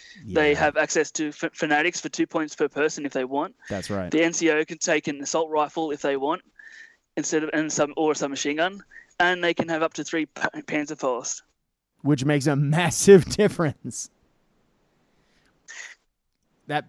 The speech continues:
Speaker 1: So, yeah, so,
Speaker 2: yeah, go
Speaker 1: so
Speaker 2: ahead.
Speaker 1: I've been, so I've been known to keep him in reserve and even not bring him until maybe third, fourth turn, and then just charge up as fast as possible,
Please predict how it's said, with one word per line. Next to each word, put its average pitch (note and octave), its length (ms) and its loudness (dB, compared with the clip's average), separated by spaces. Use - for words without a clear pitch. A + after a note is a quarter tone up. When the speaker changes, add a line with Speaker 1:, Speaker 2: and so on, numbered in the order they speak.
Speaker 1:
So, E3 160 2
yeah, D#3+ 220 2
so, D#3 240 -4
Speaker 2:
yeah, C3 140 -4
go A2+ 80 -6
Speaker 1:
so C#3+ 120 4
Speaker 2:
ahead. F3 80 6
Speaker 1:
I've F3 60 -4
been, D#3+ 340 -4
so F3+ 140 2
I've F#3 180 2
been F#3+ 120 0
known F3+ 180 0
to E3 80 -10
keep G3 180 -2
him F3 120 -8
in E3 60 -4
reserve D#3 460 0
and D3+ 120 -6
even F3+ 300 -8
not D#3 180 -6
bring D#3+ 140 -2
him D#3 80 -6
until D3 420 -6
maybe C#3+ 180 -4
third, D3+ 320 0
fourth D3+ 280 -2
turn, C#3+ 420 -2
and D3 100 -2
then D3 100 -2
just C#3+ 240 -6
charge E3 400 0
up D#3 160 -2
as - 80 -12
fast D#3+ 300 0
as D3+ 60 -16
possible, D3 580 -2